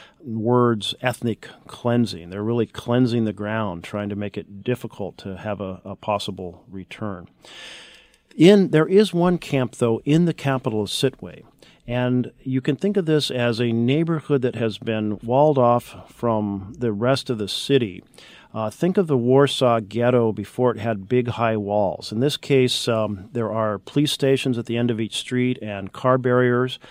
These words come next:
so it's very clearly defined. Uh, the people are not legally allowed to, to leave.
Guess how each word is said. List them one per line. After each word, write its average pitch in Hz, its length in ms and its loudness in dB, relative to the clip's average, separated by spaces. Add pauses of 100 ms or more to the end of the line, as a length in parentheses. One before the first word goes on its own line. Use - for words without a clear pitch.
(240)
so 120 260 -2
it's - 140 -8
very 131 300 2
clearly 131 340 2
defined. 123 720 0
Uh, 104 200 -8
the 95 80 -16
people 123 280 -4
are 117 60 -2
not 120 300 -2
legally 131 380 2
allowed 117 500 2
to, 110 340 -6
to - 180 -8
leave. 131 540 -2